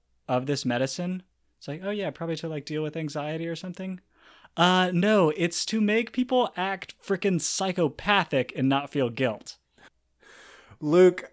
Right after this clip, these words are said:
Speaker 2: I don't know. Like, you're aware we had to sue a family who ran a pharmaceutical company for billions of dollars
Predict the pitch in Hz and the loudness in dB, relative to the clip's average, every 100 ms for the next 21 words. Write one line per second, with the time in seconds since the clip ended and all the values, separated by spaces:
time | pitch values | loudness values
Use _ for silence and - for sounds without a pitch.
0 | - 208 320 220 165 175 170 185 214 - | 2 4 4 4 6 6 8 6 6 4
1 | - _ _ - - - - - - 147 | -18 _ _ -20 -16 -16 -16 -20 -12 0
2 | 285 339 180 165 175 143 123 139 165 170 | 4 6 8 10 10 10 8 2 2 0
3 | 127 113 - - 165 143 117 107 98 - | 0 -4 -2 0 4 4 4 0 -6 -12
4 | _ _ _ - _ - 127 - - 151 | _ _ _ -20 _ -2 -2 0 6 8
5 | 147 123 110 95 98 110 131 110 123 127 | 8 4 -2 -4 -8 -8 -6 0 2 2
6 | 113 - 135 120 113 - 131 117 113 - | 0 6 6 6 0 0 0 0 -6 -4
7 | 120 117 107 - 131 101 95 - 135 151 | -4 -2 -6 -2 0 0 -4 2 4 6
8 | 151 139 131 113 110 98 120 117 104 98 | 4 4 2 0 -4 2 6 6 4 -2
9 | 110 117 - | -10 -12 -14